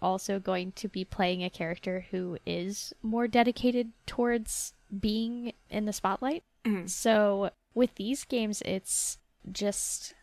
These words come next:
Speaker 1: like, the setup is already there for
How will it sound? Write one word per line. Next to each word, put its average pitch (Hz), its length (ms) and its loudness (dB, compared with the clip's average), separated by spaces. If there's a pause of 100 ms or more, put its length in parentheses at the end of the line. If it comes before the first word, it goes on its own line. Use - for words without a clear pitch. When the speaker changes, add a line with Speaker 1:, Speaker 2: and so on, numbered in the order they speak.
(260)
Speaker 1:
like, 214 180 0
the 220 100 -2
setup 254 340 2
is 269 140 2
already 202 340 0
there 175 300 0
for 175 680 -4